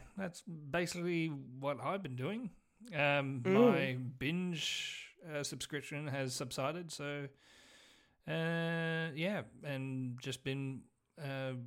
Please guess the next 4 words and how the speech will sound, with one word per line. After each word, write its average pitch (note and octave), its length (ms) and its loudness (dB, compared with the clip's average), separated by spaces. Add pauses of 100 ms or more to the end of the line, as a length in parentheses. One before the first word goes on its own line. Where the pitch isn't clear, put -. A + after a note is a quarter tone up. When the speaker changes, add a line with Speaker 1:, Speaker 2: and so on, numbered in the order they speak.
(320)
Speaker 1:
going B2+ 340 -4
back B2+ 280 -6
to, C#3 800 -2 (180)
um, C#3 600 -4